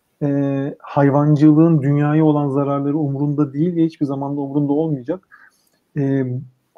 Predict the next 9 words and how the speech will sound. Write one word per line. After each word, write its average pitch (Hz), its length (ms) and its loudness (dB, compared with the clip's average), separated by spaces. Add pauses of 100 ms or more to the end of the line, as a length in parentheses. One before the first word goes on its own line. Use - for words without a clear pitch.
hayvancılığın 151 720 4
dünyaya 156 420 4
olan 143 260 2
zararlarını, 143 1080 0 (500)
e, 135 160 -4
ortaya, 147 460 0 (260)
ortadan 147 460 2
kaldırmak 151 580 0
açısından 147 720 -6